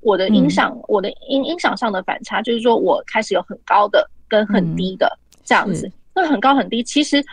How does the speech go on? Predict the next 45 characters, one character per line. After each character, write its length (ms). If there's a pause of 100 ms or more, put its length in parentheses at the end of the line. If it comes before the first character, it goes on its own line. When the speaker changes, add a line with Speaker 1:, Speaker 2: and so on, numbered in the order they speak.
(220)
Speaker 1:
就 120
是 100
说， 380
呃， 220 (360)
我 140
们 180
若 280
肤 320
浅 200
的 120
来 160
讲 160
的 60
话 260
啦， 180
就 140
是 200 (380)
音 240
乐 220
谁， 600
谁 280
没 140
有 140
很 200
高 160
的 80
音 160
域， 100
谁 140
没 100
有 100
很 140 (140)
低？ 260
Speaker 2:
嗯。 40 (180)
Speaker 1:
可 100
是 100
在 140
肖 240
邦 180
的 140
作 220
品 200
里 80
面， 200
你 80